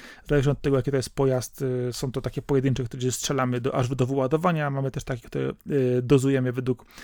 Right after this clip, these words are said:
własnego uznania. Możemy ładować je na torze. E, w różnych miejscach mamy też w, na torze, w, e, miejsca, gdzie się rozpędzamy, ładujemy bonusy, różne rzeczy. Tego jest całkiem sporo. Mamy też oczywiście różnego przeszkadzajki, które nas z tego toru, e, zrzucą.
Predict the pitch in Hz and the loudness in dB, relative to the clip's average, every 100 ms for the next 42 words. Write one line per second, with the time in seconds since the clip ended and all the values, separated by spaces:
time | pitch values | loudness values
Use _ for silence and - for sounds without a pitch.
0 | - - - 143 - 139 123 117 - - | -18 -18 0 2 2 -2 -2 -4 -10 -6
1 | - 151 196 180 165 135 139 131 127 113 | 0 4 6 4 2 0 0 -2 -2 -2
2 | 117 135 127 170 135 143 139 - - - | 0 0 2 2 4 2 2 -4 -18 -18
3 | - - 139 143 143 147 151 131 143 135 | -16 0 2 4 2 2 2 0 0 -2
4 | 123 131 127 143 139 143 131 127 123 143 | 0 -4 -2 -2 -2 -2 -2 -2 -2 0
5 | 127 123 135 139 - 117 113 120 110 110 | 2 2 2 0 -2 -4 -2 -2 -2 -4
6 | - 123 160 - 151 147 143 139 139 143 | -2 2 2 4 2 4 2 2 4 4
7 | 139 139 131 135 139 131 139 131 123 127 | 4 4 4 4 2 0 2 2 2 0
8 | 131 135 123 175 131 120 143 131 123 - | 0 -2 -2 0 2 0 -4 -2 -2 0
9 | 156 160 165 - - - 220 190 170 156 | 0 0 -2 -8 -18 0 4 6 4 0
10 | 156 147 156 139 147 143 143 151 139 117 | 0 2 2 4 2 0 -2 -2 -2 -2
11 | 123 - 127 117 110 - 143 - 131 127 | -6 -8 -4 -2 -4 -4 -4 -2 -4 -2
12 | 127 120 120 139 123 123 120 139 170 - | -2 -4 -4 -2 0 2 2 6 6 6
13 | 135 | 0